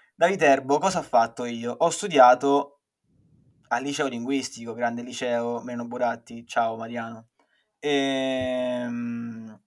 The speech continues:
diciamo, ho finito questo liceo un po', un po' trasandato, così, con pochi vestiti,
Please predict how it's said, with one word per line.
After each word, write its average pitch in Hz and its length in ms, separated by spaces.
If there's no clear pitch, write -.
diciamo, 151 600
ho 139 100
finito 143 360
questo 135 260
liceo 131 540
un 123 240
po', 120 240
un 117 300
po' 123 160
trasandato, 123 760
così, 117 360
con - 120
pochi 120 240
vestiti, 131 600